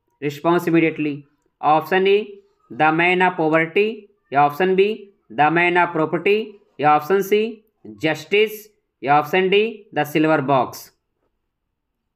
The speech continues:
रिस्पॉन्स इमीडिएटली, क्वेश्चन नंबर थ्री। क्वेश्चन नंबर थ्री का राइट आंसर क्या होगा?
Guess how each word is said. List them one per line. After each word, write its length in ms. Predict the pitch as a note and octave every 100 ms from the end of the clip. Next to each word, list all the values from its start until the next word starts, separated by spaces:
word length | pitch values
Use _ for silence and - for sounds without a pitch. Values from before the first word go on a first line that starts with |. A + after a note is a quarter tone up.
| _ _ _
रिस्पॉन्स 480 | D3+ D#3 E3+ F#3 F#3
इमीडिएटली, 400 | F#3+ F#3+ F#3 G#3
क्वेश्चन 360 | G#3 F3 E3 F3
नंबर 320 | F3 F3+ G#3 A3 _ _ _ _ _ _ -
थ्री। 240 | D#3 C#3 F#2+ - _ _ _ _ _ _ _ _ _ _ _ _ _ _ _ _ _ _ -
क्वेश्चन 260 | D#3+ F#3
नंबर 220 | F3+ F3+ F3
थ्री 180 | F3 G3
का 120 | F#3
राइट 260 | E3+ E3+ F3
आंसर 280 | E3+ E3+
क्या 160 | E3 F3+
होगा? 280 | D3+ A2+